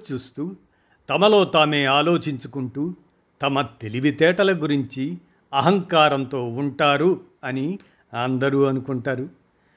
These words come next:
కానీ అందుకు భిన్నంగా వారి గురించి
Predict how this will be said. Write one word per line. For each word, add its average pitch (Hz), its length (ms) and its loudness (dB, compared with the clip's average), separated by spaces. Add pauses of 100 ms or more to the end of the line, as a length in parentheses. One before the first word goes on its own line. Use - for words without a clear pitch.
(280)
కానీ 120 640 -4 (480)
అందుకు 180 400 4
భిన్నంగా 165 1000 2
వారి 143 500 2
గురించి 180 580 -2